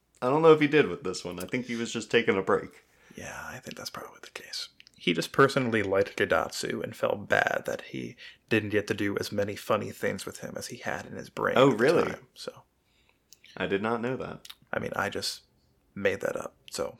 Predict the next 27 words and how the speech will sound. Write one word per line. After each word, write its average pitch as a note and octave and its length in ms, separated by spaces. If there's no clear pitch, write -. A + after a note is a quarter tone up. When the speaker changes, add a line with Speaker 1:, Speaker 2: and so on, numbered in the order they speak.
Speaker 2:
<laughs> - 420
do A#2+ 140
Speaker 1:
You G2+ 40
Speaker 2:
not. D3 160
Speaker 1:
said F#3 200
that D3 160
like D3 180
it C#3+ 80
was A#2+ 120
a F#2+ 100
fact, A2+ 440
and G2 100
I G2 80
was G2 140
like, F#2 180
Speaker 2:
<laughs> - 0
Speaker 1:
"Okay, A2 320
great. F2+ 380
Thomas G#2+ 340
knows E2+ 240
more E2 200
than E2+ 100
I F#2 160
do. G#2 180
This G#2 160
makes D#2+ 220
sense." - 380